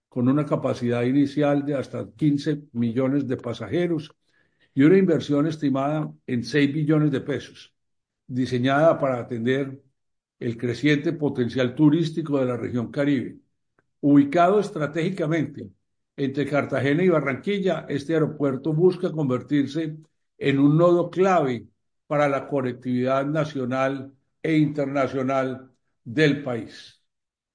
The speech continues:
En cuanto a los resultados financieros, odinsa registró ingresos consolidados por ciento treinta y un mil millones de pesos, de los cuales ciento catorce mil millones corresponden al método de participación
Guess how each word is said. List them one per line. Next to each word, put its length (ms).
En 160
cuanto 320
a 20
los 160
resultados 560
financieros, 880
odinsa 500
registró 520
ingresos 480
consolidados 1080
por 180
ciento 460
treinta 380
y 80
un 120
mil 200
millones 360
de 100
pesos, 520
de 100
los 160
cuales 600
ciento 440
catorce 420
mil 200
millones 420
corresponden 720
al 140
método 360
de 80
participación 1080